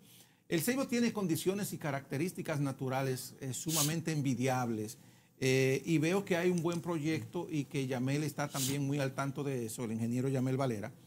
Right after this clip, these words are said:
eh, de explotar el turismo en el marco general y de manera particular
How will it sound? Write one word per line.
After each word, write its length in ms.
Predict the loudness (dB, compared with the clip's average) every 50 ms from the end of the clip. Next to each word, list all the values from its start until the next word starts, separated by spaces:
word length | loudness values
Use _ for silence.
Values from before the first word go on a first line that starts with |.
| -20 -20 -20 -20 -20 -20 _ _ _ _ _
eh, 800 | 0 2 4 4 4 4 4 4 4 4 4 2 2 0 -4 -8 -16 -18 -16 -14 -10 -6 -2
de 260 | 0 2 2 2 0
explotar 840 | -2 -6 -8 -8 -2 0 0 0 2 2 4 4 4 4 2 -2 -4 -4
el 280 | -2 0 0 0 0 0
turismo 480 | 0 2 4 4 4 4 4 2 2
en 80 | 2 2
el 80 | 2 2
marco 320 | 2 0 0 0 0 0
general 400 | 0 0 0 0 0 2 2 2
y 40 | 2
de 80 | 0
manera 320 | 0 -2 -2 -2 -2 -2 -2
particular 760 | -2 -4 -4 -4 -6 -6 -2 -2 0 2 2 0 -2 -4